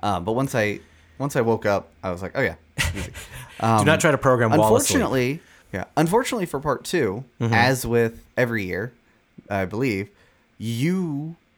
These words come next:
Speaker 1: cannot get the second star because the second star is given to you by getting all of the other stars
Speaker 2: Oh,
Speaker 1: throughout
Speaker 2: is that how
Speaker 1: the
Speaker 2: that works?
Speaker 1: advent
Speaker 2: I'd
Speaker 1: of
Speaker 2: forgotten
Speaker 1: code.
Speaker 2: that.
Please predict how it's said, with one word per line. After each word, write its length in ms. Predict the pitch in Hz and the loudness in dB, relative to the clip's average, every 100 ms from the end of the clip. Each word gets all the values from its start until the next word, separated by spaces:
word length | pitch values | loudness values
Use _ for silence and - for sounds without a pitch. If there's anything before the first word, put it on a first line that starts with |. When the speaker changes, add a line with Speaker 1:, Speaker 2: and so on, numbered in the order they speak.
| _ _ _ _ | _ _ _ _
Speaker 1:
cannot 540 | - 151 143 139 131 - - | -4 0 2 2 0 -4 -10
get 240 | 120 139 123 | -2 -2 -2
the 60 | |
second 360 | 117 131 - 117 | -4 -4 -4 -10
star 560 | - 208 156 101 110 - _ - | -6 -2 0 0 -2 -10 _ -10
because 220 | 120 127 | -4 -4
the 60 | 120 | -4
second 300 | 160 156 151 | -4 -4 -4
star 240 | - 147 | -4 -4
is 100 | 127 | -2
given 240 | 151 170 151 | -2 -2 -2
to 140 | 123 | -4
you 200 | 110 113 - _ - | -4 -4 -12 _ -4
by 140 | 120 | -2
getting 480 | 120 135 135 131 131 - _ - | 0 0 0 -2 -6 -12 _ -6
all 260 | 139 156 160 | 2 4 4
of 140 | 127 | 2
the 120 | 135 | 0
other 200 | 123 120 | 2 -2
stars 380 | - 117 107 - | -2 -2 -2 -2
Speaker 2:
Oh, 80 | 139 | 2
Speaker 1:
throughout 100 | 156 | 2
Speaker 2:
is 60 | 127 | 4
that 160 | 127 135 | 2 2
how 100 | 143 | 2
Speaker 1:
the 80 | |
Speaker 2:
that 40 | 147 | 2
works? 160 | 147 117 98 | 2 0 0
Speaker 1:
advent 60 | |
Speaker 2:
I'd 120 | 107 107 | 0 0
Speaker 1:
of 60 | |
Speaker 2:
forgotten 300 | 110 104 92 | 0 0 0
Speaker 1:
code. 60 | 87 | -2
Speaker 2:
that. 200 | 85 | -4